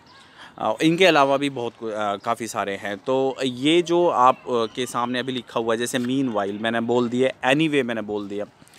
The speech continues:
ये basically, अ, एक कंजक्शन का काम करते हैं, you know, क्लॉज को जोड़ने का काम करते हैं, एक क्लॉज को दूसरे के साथ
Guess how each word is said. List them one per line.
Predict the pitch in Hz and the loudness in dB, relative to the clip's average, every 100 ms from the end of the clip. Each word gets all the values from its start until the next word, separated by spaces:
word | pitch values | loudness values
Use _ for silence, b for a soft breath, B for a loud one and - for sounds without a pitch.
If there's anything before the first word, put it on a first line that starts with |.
| B B B 120 | B B B -6
ये | 147 180 | 2 4
basically, | 135 123 123 120 135 170 185 B B B _ | 4 0 -2 -4 -4 -4 -6 B B B _
अ, | - 110 107 - | 0 2 2 0
एक | 147 _ | -10 _
कंजक्शन | 156 160 190 - 202 196 | 2 4 2 0 -4 -2
का | 175 | -2
काम | 135 123 | 0 -2
करते | 110 101 98 104 | -2 -6 -2 -4
हैं, | 107 | -2
you | 120 | -4
know, | 165 165 123 - | -2 -4 -6 2
क्लॉज | 147 160 160 | 4 4 2
को | - 170 | 0 0
जोड़ने | 160 151 151 160 | 4 4 4 4
का | 151 | 2
काम | 139 127 123 | 4 2 4
करते | 117 113 123 | 2 0 0
हैं, | 123 143 269 - - _ - - | -2 -2 -4 -10 -20 _ -20 -8
एक | 160 165 | -2 -2
क्लॉज | - 123 117 | 0 -2 -2
को | - 180 | -4 -4
दूसरे | 131 117 117 113 | -4 -6 -6 -8
के | |
साथ | 113 127 | -2 2